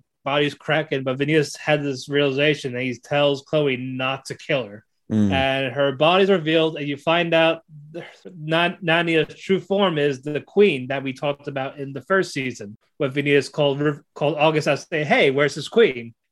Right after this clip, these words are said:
Speaker 1: Are you hiding something from, from her?" That's 'cause no one has seen her. You find out that Nania is the actual queen. She's, like, this deaf person, <laughs> like Lady
Speaker 2: Mm-hmm.
Speaker 1: Death.
Speaker 2: Mm-hmm.
Speaker 1: So it's like, "Holy shit." <laughs>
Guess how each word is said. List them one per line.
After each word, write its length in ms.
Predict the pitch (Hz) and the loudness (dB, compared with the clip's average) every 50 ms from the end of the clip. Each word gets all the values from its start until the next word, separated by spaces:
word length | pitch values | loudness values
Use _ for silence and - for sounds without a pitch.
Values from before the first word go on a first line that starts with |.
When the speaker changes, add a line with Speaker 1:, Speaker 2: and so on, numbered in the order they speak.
| _ _ - | _ _ -6
Speaker 1:
Are 80 | 131 135 | -2 -2
you 120 | 139 135 | -2 -2
hiding 260 | 117 147 190 214 202 - | 0 4 6 6 6 4
something 340 | - 151 127 131 123 127 131 - | 2 -4 -6 -6 -12 -14 -12 -8
from, 200 | - 131 131 131 | -8 -8 -8 -8
from 200 | - - 131 123 | -8 -8 -8 -6
her?" 280 | 123 113 110 117 123 _ _ _ _ _ - | -6 -8 -8 -10 -14 _ _ _ _ _ -6
That's 200 | 135 127 120 - | -6 -6 -6 -8
'cause 260 | _ - - 139 135 | _ -6 -4 -4 -4
no 120 | 139 143 | -4 -6
one 100 | 139 139 | -4 -4
has 120 | - 156 - | -6 -6 -2
seen 140 | - 226 202 | -2 0 2
her. 80 | 147 | 2
You 160 | 135 127 131 131 _ - | 0 0 -4 -6 _ -2
find 200 | 156 160 160 160 | -2 2 4 4
out 200 | 151 143 131 131 | 2 2 2 -2
that 240 | 135 135 135 139 139 | -4 -4 -4 -2 0
Nania 500 | 147 151 156 147 143 131 131 127 123 - _ _ _ _ _ _ _ - | 0 2 2 2 2 2 0 0 -2 -6 _ _ _ _ _ _ _ -4
is 140 | 143 135 131 | -4 -4 -2
the 180 | - 151 127 | -2 -2 0
actual 320 | 131 139 135 - - 139 123 | 0 0 0 0 -4 -4 -4
queen. 380 | 123 - - 143 127 113 107 - | -4 -4 -2 -2 -2 -2 -4 -8
She's, 240 | - 135 123 123 127 | -8 -6 -6 -4 -4
like, 180 | 123 120 117 | -6 -6 -6
this 220 | 120 120 117 - _ _ _ _ - | -8 -10 -10 -12 _ _ _ _ -2
deaf 400 | 151 131 120 110 - - - _ _ | 0 0 0 -2 -6 -12 -20 _ _
person, 520 | - 120 113 110 - - 104 101 113 113 _ - | -6 -6 -4 -4 -6 -8 -12 -12 -12 -14 _ -4
<laughs> 340 | 160 151 - - _ - - | -4 -4 -4 -8 _ -10 -8
like 240 | 123 117 - - | -8 -8 -8 -4
Lady 220 | 139 135 117 113 113 | 0 2 4 4 4
Speaker 2:
Mm-hmm. 80 | 110 107 | 4 4
Speaker 1:
Death. 420 | 104 101 110 101 - - - - - _ _ _ - | 4 4 2 0 -6 -14 -20 -20 -20 _ _ _ -2
Speaker 2:
Mm-hmm. 300 | 110 117 104 110 104 104 92 _ _ _ _ _ _ _ _ | 0 2 2 2 0 0 -2 _ _ _ _ _ _ _ _
Speaker 1:
So 40 | - | 0
it's 80 | 156 147 | 4 4
like, 120 | 156 131 | 4 6
"Holy 320 | - 262 320 302 285 254 208 | 8 8 8 8 8 8 6
shit." 300 | - - 175 139 - - _ - - - - | 6 4 4 2 2 0 _ -10 -8 0 0
<laughs> 160 | 220 - - | 0 0 0